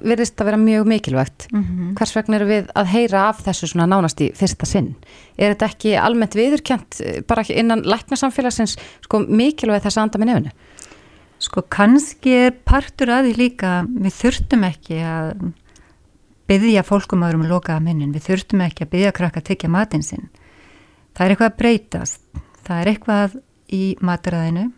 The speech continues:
Speaker 2: það er rosalega streita, það er oföndun, munnöndun fylgir líka oföndun, það minnkar þolið fyrir koldíoxíð, önnu-, öndunarhraðinn verður meiri, e, svo er mataræðið okkar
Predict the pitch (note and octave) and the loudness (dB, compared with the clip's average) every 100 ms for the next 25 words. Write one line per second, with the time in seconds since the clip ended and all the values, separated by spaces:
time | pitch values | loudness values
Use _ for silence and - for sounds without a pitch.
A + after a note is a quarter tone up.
0 | _ F#3 F3+ F3 F#3 G3 - - G3+ A3+ | _ -10 -6 -4 -4 -6 -8 -4 -2 -2
1 | - - F3+ F#3+ F#3+ F#3 - _ F3+ F3+ | -6 -6 -2 -2 -2 -4 -8 _ -2 0
2 | F3+ F3+ - G#3 G3 G#3+ G#3+ G3+ E3+ G#3 | 2 0 0 2 4 4 2 0 -2 -2
3 | G#3+ F3 G3 - D#3+ D#3+ D#3 D#3 B3 C#4+ | -4 -2 -2 -4 -4 -2 -4 -2 -2 -2
4 | - - - - - _ F3+ F#3 G3+ G3 | -6 -20 -20 -20 -20 _ 2 2 2 0
5 | G#3 F3 F3 - F#3 - G#3+ G#3 F#3 G3 | 0 0 0 -2 -4 0 0 2 4 4
6 | G#3+ - F#3+ A3+ A#3+ G3 - F#3 F3 F3 | 2 4 4 4 2 2 -2 -2 0 0
7 | F3 E3 E3 D#3+ D#3 D#3 D3+ G3+ C#4+ D4+ | 0 0 0 0 0 -2 -2 0 0 -2
8 | - - - - - - F#3+ F#3 F#3+ - | -16 -20 -20 -20 -20 -6 0 2 2 0
9 | - _ _ _ - G#3 G#3+ B3+ - A3+ | -8 _ _ _ 0 4 6 4 2 0
10 | F3 D#3+ - - F#3+ | 0 -2 -4 -6 -8